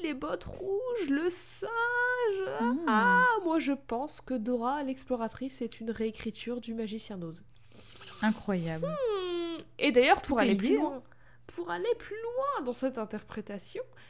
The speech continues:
Speaker 1: l'un des créateurs du dessin animé disait que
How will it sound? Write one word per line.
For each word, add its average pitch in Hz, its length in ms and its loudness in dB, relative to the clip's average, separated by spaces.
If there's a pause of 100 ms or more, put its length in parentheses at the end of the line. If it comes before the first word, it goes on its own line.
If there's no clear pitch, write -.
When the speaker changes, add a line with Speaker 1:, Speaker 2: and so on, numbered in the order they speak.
(260)
Speaker 1:
l'un 311 240 0
des 262 120 0
créateurs 214 440 -6
du 214 120 -8
dessin 214 320 -4
animé 185 380 -4
disait 202 420 -4
que 277 260 -6